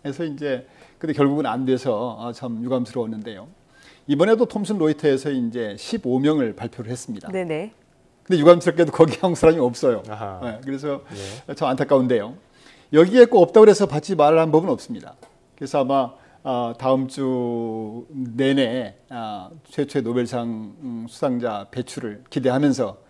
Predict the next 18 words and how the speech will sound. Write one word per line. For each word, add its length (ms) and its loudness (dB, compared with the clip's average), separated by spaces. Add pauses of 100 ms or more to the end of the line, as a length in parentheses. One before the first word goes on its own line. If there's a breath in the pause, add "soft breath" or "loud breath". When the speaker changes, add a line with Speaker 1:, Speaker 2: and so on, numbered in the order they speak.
(120 soft breath)
Speaker 1:
어, 80 -10
기다려봐야 500 -2
되지 160 -8
않을까 240 -12
생각을 300 -14
합니다. 240 -18 (220)
Speaker 2:
네. 500 -12 (1600 loud breath)
Speaker 3:
자, 260 -2
이 320 0 (320)
노벨상 840 2
여러 600 6
분야에서 640 2
우리가 400 2
이미 240 -2
과학기술력을 720 -4
인정을 300 -2
받고 280 -4
있는데 720 -4